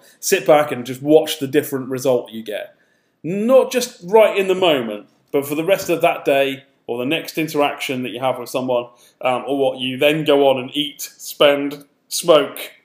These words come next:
drink <laughs> for the rest of the day, right? Look at the difference that it makes your life and celebrate that result. And those three things will start helping you to assign positive meaning to what happened there, uh, feel miles better,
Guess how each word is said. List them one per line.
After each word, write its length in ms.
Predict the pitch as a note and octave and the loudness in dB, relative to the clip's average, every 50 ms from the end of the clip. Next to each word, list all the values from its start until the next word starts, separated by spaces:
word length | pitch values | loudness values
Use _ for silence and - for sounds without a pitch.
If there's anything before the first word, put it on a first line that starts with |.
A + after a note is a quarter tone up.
| _ - | _ -14
drink 440 | D#3 D3+ D#3 F3 E3 D#3 D3+ - - | -8 -4 0 2 2 0 0 -4 -6
<laughs> 300 | - - A3 A3 - - | -6 -4 -4 -6 -8 -12
for 200 | - - E3+ E3+ | -6 -2 0 0
the 80 | E3 D#3 | 2 2
rest 220 | D#3+ D3+ D#3 - | 0 0 -2 -4
of 80 | D#3+ C3+ | -10 -8
the 100 | C#3+ C3+ | -4 -2
day, 300 | C#3+ C#3+ B2+ A2+ G#2+ G#2 - | 0 0 0 0 -4 -8 -8
right? 300 | A2 A2+ C3 D3 C#3 - - - - - - _ - | -6 -4 -4 -4 -4 -8 -16 -20 -20 -20 -18 _ -6
Look 300 | D#3 E3+ F#3 G3+ G3 A3+ | 0 2 2 2 2 2
at 60 | G#3 | -2
the 60 | E3+ | 0
difference 400 | D#3+ E3+ G3+ - - D3 B2 A2+ | 2 0 0 2 0 -4 -6 -6
that 80 | - A#2 | -8 -8
it 80 | A#2+ | -6
makes 220 | B2 A#2+ A2+ - - | -6 -6 -6 -6 -6
your 120 | B2+ A#2+ | -4 -4
life 260 | G#2+ F#2 - - - _ _ _ _ _ _ _ _ - | -4 -4 -6 -10 -18 _ _ _ _ _ _ _ _ -10
and 120 | A#2+ C3+ | -8 0
celebrate 480 | C3+ F3+ E3 D#3+ D3 - D3 C3+ C3 C3 | 4 4 6 6 6 4 2 2 4 4
that 140 | B2+ A#2 A2 | 2 2 0
result. 440 | A2+ A2+ C3 A#2 G2 F#2 - _ _ _ _ _ - | -2 -4 -4 -4 -4 -6 -10 _ _ _ _ _ -2
And 80 | C#3+ | 2
those 200 | E3 F#3+ F#3+ F#3 | 2 4 4 2
three 180 | - F#3+ F3+ F3 | 0 0 0 0
things 420 | F3 - B2+ A2 G#2 A2 - - | 0 0 -2 -2 -4 -8 -12 -10
will 180 | - C3 A#2+ A2+ | -8 -6 -6 -6
start 480 | - - D#3+ C#3+ C3 A#2+ A2 - - - - _ _ _ _ _ _ _ _ _ _ | -2 2 4 6 6 4 2 0 -6 -12 -20 _ _ _ _ _ _ _ _ _ _
helping 480 | - - E3 D#3+ D3+ D#3 D#3 C#3 B2+ A#2 | -2 4 6 6 6 6 2 -2 -4 -4
you 260 | A2 G2+ G2+ G#2 G#2 _ _ _ _ _ - | -8 -8 -10 -12 -14 _ _ _ _ _ -14
to 120 | C#3 B2+ | -12 -10
assign 520 | A2+ - - D3+ C#3+ C3+ C3 B2+ A#2+ - | -8 -4 -2 0 0 0 0 -4 -8 -8
positive 460 | - - G3 F#3 F3+ G3+ D3 C3+ C3 C3+ | -4 0 0 0 0 0 -6 -6 -8 -8
meaning 400 | C3+ A#2+ A#2 A2 G2 F2+ F2+ - _ _ _ _ _ _ - | -8 -8 -8 -8 -12 -14 -16 -18 _ _ _ _ _ _ -16
to 200 | - A#2+ G#2+ G2+ | -12 -12 -12 -10
what 260 | G2+ A2+ A#2 G#2 - | -6 -4 -4 -4 -4
happened 420 | - A#2 G#2+ - A#2+ G2+ G2+ G#2 G2+ | -4 -8 -8 -8 -8 -10 -10 -10 -10
there, 260 | G2+ F2+ F2+ G2 - _ _ - - _ _ _ _ - | -8 -8 -8 -8 -12 _ _ -20 -20 _ _ _ _ -6
uh, 340 | A2+ A#2+ A#2+ A#2 A2 A2 - - - _ | -2 0 0 0 -2 -4 -10 -14 -20 _
feel 420 | - - - F3 F3 F3+ F3 E3 D#3 | -6 2 6 8 10 10 10 8 6
miles 440 | D#3 D3+ D3 C#3+ C#3+ C#3 C3 B2+ | 4 4 4 4 4 4 4 2
better, 360 | - C3 A2+ G#2+ G#2+ G2+ G2+ | 2 0 0 0 -2 -6 -8